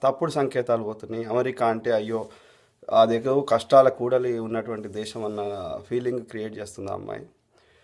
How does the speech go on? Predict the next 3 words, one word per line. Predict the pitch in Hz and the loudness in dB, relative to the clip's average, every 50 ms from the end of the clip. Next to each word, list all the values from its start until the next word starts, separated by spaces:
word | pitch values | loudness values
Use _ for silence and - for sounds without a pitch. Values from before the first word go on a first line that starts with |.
| _ _ _ _ - | _ _ _ _ 2
నేనేమంటున్నా | 139 139 151 170 185 190 185 196 185 175 | 6 6 8 8 8 6 6 4 4 4
అంటే, | 165 156 139 165 180 196 - - _ - - - - - - - - - 440 - - _ - | 4 4 4 2 0 0 -2 -12 _ -18 -18 -16 -16 -14 -8 -6 -4 -4 -4 -6 -8 _ 2
<clears throat> | - 208 - - 110 - | 4 4 4 4 2 -4